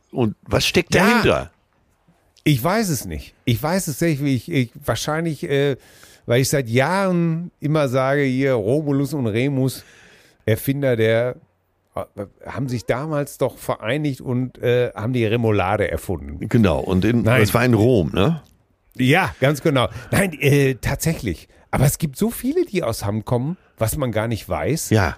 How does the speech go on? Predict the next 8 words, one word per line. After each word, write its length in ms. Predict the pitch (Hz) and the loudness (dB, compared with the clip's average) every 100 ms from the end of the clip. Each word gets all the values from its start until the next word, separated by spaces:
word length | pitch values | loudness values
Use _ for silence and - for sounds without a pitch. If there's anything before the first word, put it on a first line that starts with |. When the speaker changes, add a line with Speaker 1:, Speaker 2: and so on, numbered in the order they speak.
| _ - | _ 0
Speaker 2:
Äh, 220 | 120 123 | 2 2
zum 160 | 180 | -2
Beispiel 260 | 190 - 202 | -2 0 0
auch 220 | - 123 90 | 0 -2 0
Horst 280 | 127 - | -2 0
Rubesch. 500 | 170 247 170 95 - - - - - - | 0 2 2 0 -6 -18 -20 -18 -16 -12
Speaker 1:
<laughs> 380 | - - - - | -6 -4 -4 -2
Stimmt. 960 | - - - - 294 - 302 151 - | -2 0 -2 2 2 4 4 2 2